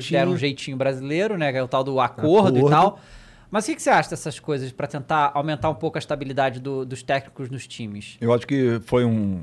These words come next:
Speaker 3: uma intervenção muito interessante,
Speaker 2: Uhum.
Speaker 3: que ela seria ainda melhor aproveitada se fosse respeitada.
Speaker 2: Ah, claro.
Speaker 3: Ela não foi.
Speaker 2: Não.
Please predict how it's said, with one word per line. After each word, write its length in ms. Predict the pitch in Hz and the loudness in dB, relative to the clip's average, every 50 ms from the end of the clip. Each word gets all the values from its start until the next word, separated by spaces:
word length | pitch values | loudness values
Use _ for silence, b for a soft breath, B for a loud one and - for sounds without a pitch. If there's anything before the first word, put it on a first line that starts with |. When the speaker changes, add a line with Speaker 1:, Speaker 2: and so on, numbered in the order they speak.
| - | -10
Speaker 3:
uma 460 | - 90 101 101 98 101 107 107 107 104 | -10 -6 -4 -2 0 0 0 0 0 0
intervenção 640 | 104 98 - 107 104 101 110 107 92 - 113 107 104 | 0 0 0 0 2 2 2 0 0 -2 -4 -4 -4
muito 440 | 92 92 95 101 113 131 123 - 113 | -4 -4 -4 -2 -2 -2 -2 -4 -6
interessante, 760 | 101 - 110 104 101 92 - - 107 110 135 160 151 123 117 | -6 -4 -4 -6 -6 -6 -6 -8 -8 -8 -8 -10 -10 -10 -10
Speaker 2:
Uhum. 200 | 143 151 185 208 - _ - _ _ _ _ _ _ _ _ _ _ | -10 -10 -10 -12 -14 _ -20 _ _ _ _ _ _ _ _ _ _
Speaker 3:
que 260 | - 101 98 98 101 101 98 98 101 101 87 | -8 -6 -4 -2 -2 -2 -2 -2 -4 -4 -4
ela 180 | 87 98 101 101 | -4 -4 -6 -6
seria 320 | - - - 98 101 101 104 | -6 -6 -6 -4 -4 -4 -4
ainda 180 | 104 104 104 | -4 -4 -2
melhor 340 | 104 104 101 101 104 110 107 | -2 -2 -2 -2 -2 -2 -2
aproveitada 760 | 104 92 - 107 104 104 113 110 110 - 107 113 117 113 117 110 | -4 -6 -6 -8 -6 -4 -6 -6 -6 -6 -4 -4 -4 -4 -6 -10
se 100 | - - | -12 -10
fosse 300 | - 120 113 - 120 107 | -10 -10 -10 -8 -8 -6
respeitada. 680 | 110 120 117 120 - 127 127 123 - 82 78 - 123 | -6 -6 -8 -8 -10 -12 -12 -12 -14 -14 -14 -10 -10
Speaker 2:
Ah, 60 | 127 | -10
claro. 320 | 123 131 120 104 - 117 107 - | -8 -6 -8 -8 -8 -12 -14 -8
Speaker 3:
Ela 180 | 98 98 101 101 | -6 -4 -4 -2
não 140 | 107 107 | -4 -4
foi. 320 | 104 - - 92 87 80 - - | -6 -6 -8 -8 -8 -8 -14 -14
Speaker 2:
Não. 220 | - 104 104 - | -14 -14 -14 -16